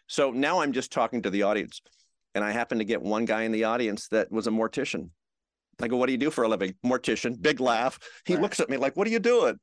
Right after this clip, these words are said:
Speaker 1: People are
Speaker 2: Right.
Speaker 1: dying to get in. I go, "Well,
Speaker 2: Right.
Speaker 1: it's not, he's
Speaker 2: Right.
Speaker 1: doing it." At the end of the show, he goes, "Uh, I gotta let you go. Uh,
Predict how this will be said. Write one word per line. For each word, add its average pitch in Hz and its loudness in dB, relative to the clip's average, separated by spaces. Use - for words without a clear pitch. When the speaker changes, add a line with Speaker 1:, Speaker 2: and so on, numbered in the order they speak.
Speaker 1:
People 143 0
are 143 4
Speaker 2:
Right. 123 0
Speaker 1:
dying 143 4
to 143 0
get 139 2
in. 131 2
I 151 -2
go, 190 0
"Well, 233 0
Speaker 2:
Right. 226 2
Speaker 1:
it's 226 -6
not, 277 2
he's 277 2
Speaker 2:
Right. 233 0
Speaker 1:
doing 262 2
it." 269 -4
At 127 -6
the 135 2
end 156 2
of 135 6
the 131 4
show, 139 4
he 123 2
goes, 107 2
"Uh, 98 0
I 101 -6
gotta 98 2
let 101 -4
you 117 -4
go. 76 -2
Uh, 82 -4